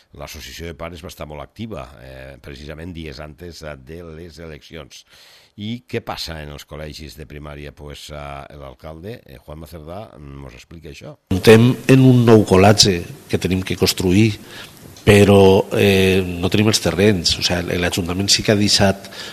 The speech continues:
Speaker 2: eh, uns, el, el, el, la corporació anterior sí que va assenyalar uns terrenys, però aquests terrenys se troben en un litigi, en un litigi,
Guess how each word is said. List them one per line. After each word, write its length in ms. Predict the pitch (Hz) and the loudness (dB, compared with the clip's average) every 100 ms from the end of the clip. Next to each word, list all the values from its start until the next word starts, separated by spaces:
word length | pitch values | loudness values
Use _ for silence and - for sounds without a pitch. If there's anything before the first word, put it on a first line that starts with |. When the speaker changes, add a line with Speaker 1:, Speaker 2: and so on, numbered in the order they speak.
| - | -6
Speaker 2:
eh, 340 | 104 101 98 98 | -2 2 6 6
uns, 380 | 104 98 95 - 98 | 6 8 8 6 -2
el, 160 | 87 98 - | -6 -6 -6
el, 160 | 95 90 | -4 -4
el, 160 | 92 92 92 95 92 | -4 -6 -6 -10 -4
la 120 | 95 95 | -2 -2
corporació 400 | 87 90 - 92 | -2 0 0 -2
anterior 280 | 90 98 | 0 0
sí 120 | 104 110 | 0 2
que 100 | 104 | 2
va 120 | 101 | 4
assenyalar 460 | - 90 85 85 95 | 2 0 -2 -2 -2
uns 160 | 98 | 0
terrenys, 340 | - 104 120 127 | 0 4 2 2
però 140 | 104 | 2
aquests 300 | 92 98 - | 2 0 -2
terrenys 380 | 98 92 110 110 - - | -2 0 0 -2 -10 -6
se 160 | - 113 | 2 4
troben 380 | 110 101 107 117 - | 4 4 2 -2 -6
en 200 | - 120 | 0 2
un 120 | 117 101 | 4 2
litigi, 580 | 95 123 127 127 85 - - - - | 2 2 2 2 -2 -4 -10 -10 -8
en 80 | 92 | -6
un 40 | |
litigi, 640 | 90 95 90 95 90 85 85 | -4 -4 -2 0 0 -2 -6